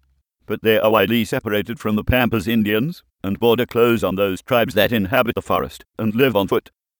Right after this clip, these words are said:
It appears, therefore, that these arrowheads are antiquarian relics of the Indians,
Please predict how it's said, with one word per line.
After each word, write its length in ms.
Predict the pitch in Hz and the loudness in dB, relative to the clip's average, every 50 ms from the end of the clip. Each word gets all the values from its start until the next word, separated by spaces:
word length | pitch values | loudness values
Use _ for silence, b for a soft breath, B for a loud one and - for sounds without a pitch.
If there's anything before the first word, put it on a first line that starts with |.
| _ - | _ -2
It 160 | 123 - - | -2 -2 -2
appears, 360 | 87 80 87 - 107 104 - - - | -4 -4 -2 -2 -2 -2 -4 -8 -6
therefore, 520 | 92 104 110 107 - - 85 78 - - _ _ _ _ | 0 2 2 2 2 0 -2 -4 -4 -6 _ _ _ _
that 140 | - 117 - | -8 -6 -4
these 200 | - 135 139 120 - | -2 -2 -2 -2 0
arrowheads 540 | 107 107 110 104 98 113 101 101 101 - | 0 2 2 0 0 -2 -6 -6 -2 -2
are 100 | 139 127 | 0 0
antiquarian 760 | 127 120 117 104 101 - 123 123 110 101 101 104 101 101 107 | 2 2 0 0 -2 0 2 4 4 4 4 2 0 2 2
relics 360 | 98 104 95 95 - - - | 2 2 2 0 -2 -4 -6
of 80 | 101 85 | -8 -6
the 160 | 110 107 - | -6 -4 -2
Indians, 540 | 110 117 110 101 107 110 123 160 175 - - | -2 0 0 0 0 0 -2 -4 -6 -10 -16